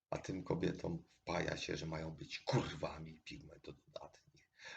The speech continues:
A oni tam mają za to ginąć. No ja nie wiem, jakim być trzeba zjebem, żeby przyjąć, y,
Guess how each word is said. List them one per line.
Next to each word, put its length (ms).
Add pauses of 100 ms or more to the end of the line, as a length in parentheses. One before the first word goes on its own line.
A 100
oni 220
tam 200
mają 240
za 80
to 200
ginąć. 880 (1300)
No 80
ja 120
nie 140
wiem, 140
jakim 260
być 240
trzeba 240
zjebem, 1000 (1900)
żeby 760 (640)
przyjąć, 760 (140)
y, 180